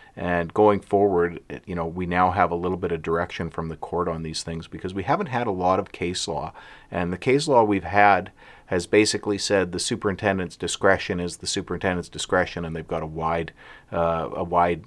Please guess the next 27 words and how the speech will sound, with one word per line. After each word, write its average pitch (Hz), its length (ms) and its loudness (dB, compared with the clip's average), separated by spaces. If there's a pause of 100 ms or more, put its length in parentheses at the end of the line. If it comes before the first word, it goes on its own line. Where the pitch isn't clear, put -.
(280)
you 95 60 -8
know, 82 200 -8 (280)
range 95 500 -2
of 82 160 -4
what's 87 240 0
acceptable. 78 800 -4
And 87 720 -8
so 127 160 -4
now 135 160 2
we 139 120 0
have 127 140 0
something 120 360 -2
that 95 140 -6
says 101 360 -2 (100)
this 107 160 -4
is 101 140 -4
not 104 200 4
acceptable 92 500 -4
to 87 120 -10
do 90 140 -2
it 87 60 -2
under 87 140 -6
these 82 200 -6
circumstances, 78 800 -10
and 85 100 -8
that's 98 180 -8
good. - 280 -8